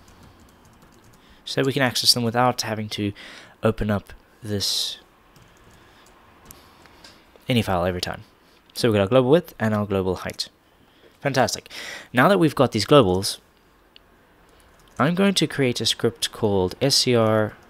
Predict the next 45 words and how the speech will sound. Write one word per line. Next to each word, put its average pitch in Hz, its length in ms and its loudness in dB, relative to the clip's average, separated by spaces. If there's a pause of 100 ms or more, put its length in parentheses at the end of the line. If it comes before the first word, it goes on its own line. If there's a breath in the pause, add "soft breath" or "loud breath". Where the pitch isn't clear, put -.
(120)
resolution. 98 680 -4 (1900 loud breath)
And - 100 6
what 127 120 4
this 190 120 4
script 151 240 0
is 127 80 2
gonna 117 160 2
do 110 100 2
is 98 180 0
it's - 100 -6
gonna 107 180 -2
take 110 480 -2
the 98 220 -8
base 127 360 -2
width 151 240 -2
and 107 80 0
our 104 80 0
base 113 240 0
height, 123 220 -2
which - 140 -4
is - 80 -2
pretty 156 180 0
much 147 240 -2
gonna 120 140 -4
be 110 140 -4
the 104 240 -4 (360 loud breath)
resolution 120 560 0
that 110 220 0
we 110 80 0
are 101 100 0
developing 110 420 2
our 101 80 0
game 92 220 -2
for. 110 300 -2 (1000 soft breath)
It's - 180 -6
gonna 113 120 -6
be 104 120 -4
taking 104 460 -4
the 98 200 -4
global 131 420 4
width 101 220 0
and 95 120 -4
the 98 60 -2
global 139 300 4
height, - 380 -4